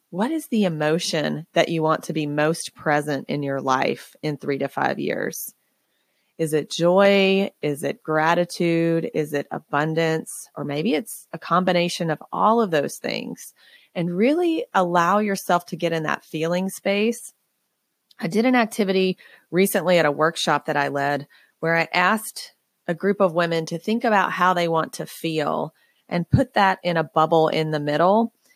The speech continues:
And then the, from there to draw out lines and put bubbles all around with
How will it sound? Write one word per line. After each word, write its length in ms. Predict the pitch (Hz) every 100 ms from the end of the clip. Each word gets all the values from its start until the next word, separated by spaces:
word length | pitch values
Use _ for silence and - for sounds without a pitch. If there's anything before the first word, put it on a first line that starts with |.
| _ -
And 200 | 165 170
then 320 | 165 160 151 - -
the, 220 | 170 147 - _ - -
from 240 | 175 165
there 600 | 180 233 220 156 156 165 -
to 300 | - 165 156 -
draw 320 | 170 196 214
out 280 | 185 175 -
lines 580 | 165 151 143 156 165 -
and 160 | 160 160
put 260 | 170 -
bubbles 340 | 170 170 165 156
all 220 | 156 151
around 580 | 147 147 165 208 254 254 - _ _
with 300 | 165 180 175